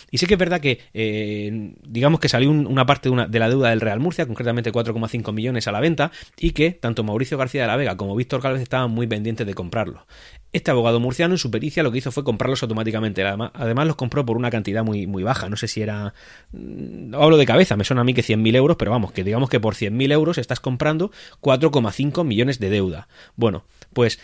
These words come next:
eh, Gabriel, eh, Gabriel Torregrosa lo que ha hecho es condonar la deuda. Ha juntado una carta en Twitter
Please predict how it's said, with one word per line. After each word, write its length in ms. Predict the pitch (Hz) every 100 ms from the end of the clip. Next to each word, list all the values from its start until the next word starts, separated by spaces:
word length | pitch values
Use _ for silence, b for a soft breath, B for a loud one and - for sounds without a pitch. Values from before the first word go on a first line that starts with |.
| B
eh, 640 | - 117 113 110 110 107 87
Gabriel, 520 | 110 95 110 135 147
eh, 240 | 107 104 101
Gabriel 260 | 104 120
Torregrosa 560 | 131 127 151 170 208 240 b -
lo 240 | 113 110
que 140 | 110
ha 80 | 123
hecho 380 | 143 151 190 185 -
es 300 | 156 175 - _ _
condonar 640 | - 127 113 123 165 - _
la 200 | - 117
deuda. 380 | 123 107 92 82
Ha 100 | - 117
juntado 280 | 135 123
una 160 | 120 113
carta 220 | 120 117
en 100 | 131
Twitter 320 | 220 202 240